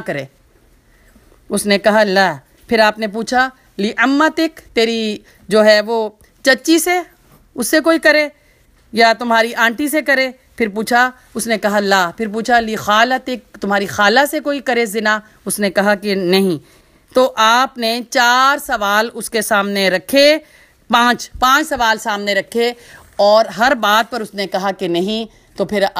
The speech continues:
رسول اللہ صلی اللہ علیہ وسلم نے اس کو اپنے قریب کیا، اس کے سینے پہ ہاتھ پھیرا،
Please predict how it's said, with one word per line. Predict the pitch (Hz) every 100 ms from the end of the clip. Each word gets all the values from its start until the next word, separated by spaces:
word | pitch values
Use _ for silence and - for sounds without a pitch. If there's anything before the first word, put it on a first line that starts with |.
| - 190
رسول | 202 196
اللہ | 185 185 196
صلی | 196 175
اللہ | 175 180
علیہ | 196 196 190
وسلم | 190 220 226
نے | 247 262 277 _ _ _
اس | 220 -
کو | 233
اپنے | 220 214 214
قریب | 185 180 185 -
کیا، | 165 156 143 - _ -
اس | 233 -
کے | 254
سینے | 247 - 220 226 233
پہ | 226 220
ہاتھ | 208 180 196 202 -
پھیرا، | 180 160